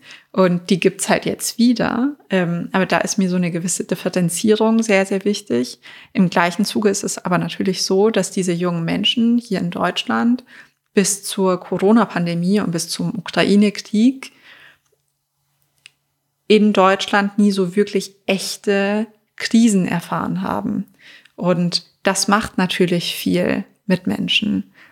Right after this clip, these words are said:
Und jetzt, wenn man im Hinterkopf behält, dass sehr viele von ihnen mit der Angst aufwachsen um den Pla-, Planeten, wenn viele von ihnen jetzt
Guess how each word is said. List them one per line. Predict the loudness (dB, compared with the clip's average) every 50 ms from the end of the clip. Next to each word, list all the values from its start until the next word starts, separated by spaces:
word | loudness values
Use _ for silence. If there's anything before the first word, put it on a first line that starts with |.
| _ _ _ -4
Und | -2 -2 0 2 2
jetzt, | 2 2 2 0 -4 -10 -6 -4
wenn | -2 0 0
man | 0 0 0 -2 -2 -2 -4 -4 -6 -10 _ _ _ _ _ _ _ _ _ _ _ _ _ _ -4
im | 0 2 2 2
Hinterkopf | 4 2 2 2 0 0 0 0 -2 -2 -2 -2
behält, | -2 0 2 4 4 4 4 2 -2 -4
dass | -6 -4 -2
sehr | 0 0 0 -2
viele | -2 -2 -2 -2 -2
von | -2 -2 -4 -4 -2
ihnen | -2 -2 -2 -2
mit | -2 -4 -4 -4
der | -4 -2 -2 0 0 -2 -2 -4 -4 -8 _ _ _ _ _ _ _ _
Angst | 0 0 2 2 2 0 0 -2 -4 -6 -2 2
aufwachsen | 2 2 2 2 0 0 0 0 0 -2 -6 -4 -2 -2 0 -2 -4 -6 -6
um | -4 0 2 4 4
den | 4 4 2
Pla-, | 0 -2 -4 -6 -6 -6 -10 -8
Planeten, | -4 -2 0 2 2 2 2 0 0 0 2 2 2 0 -4 _ _ _ _ _ -2
wenn | -2 0 -2 -2 -6 -10
viele | -8 -2 0 0 0 0
von | 0 -2 -4 -2
ihnen | -2 0 0
jetzt | 0 -2 -4 -4 -6 -8 -10